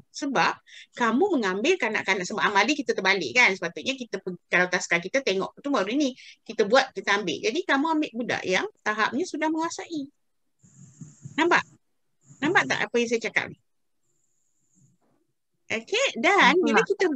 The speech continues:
Speaker 1: bila kita buat, contoh hari tu kita buat dengan kertas, kita buat refleksi. Ada yang macam tak boleh. So, kita kena buat lagi. Tetapi bila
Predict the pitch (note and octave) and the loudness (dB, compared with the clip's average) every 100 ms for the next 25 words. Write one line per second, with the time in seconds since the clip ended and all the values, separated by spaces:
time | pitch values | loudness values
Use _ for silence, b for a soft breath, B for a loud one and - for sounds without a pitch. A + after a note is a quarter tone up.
0 | A#3 A#3+ E4 A#4+ A4+ F#4 D4 D4+ E3+ - | -4 -2 0 0 2 0 2 2 2 0
1 | C#4+ F4 F#4+ F#4 F#4+ A4 F#4+ F4+ D4 C#4+ | -6 -2 0 2 0 -2 -2 -2 0 2
2 | C4 A3+ A#3 A3+ G#3+ G#3 - - - B2 | 0 -2 -4 -4 -4 -4 -4 -4 -2 -4
3 | - - - C#4 F#4+ D#4+ A#3 _ C4+ G3+ | -4 -12 -12 -4 -2 -2 -6 _ 2 2
4 | - A#3 C#4 - A3+ - - A#3 A#2+ - | -2 -4 -4 -2 -4 -4 -8 -8 -8 -14
5 | _ _ _ _ _ - D4 F#4 F4 E4+ | _ _ _ _ _ 0 4 6 6 2
6 | E4+ D4 D4 D4+ G#3 - F4 F4+ E4 D#4+ | 0 0 2 2 2 0 -2 -2 -4 -2
7 | D#4+ F4+ B4 C#4+ D4 D4 D4 D4+ C#4 F#3+ | 0 0 0 2 4 6 4 2 0 -4
8 | B3 B3+ C4+ F4+ D4+ | -2 2 6 6 6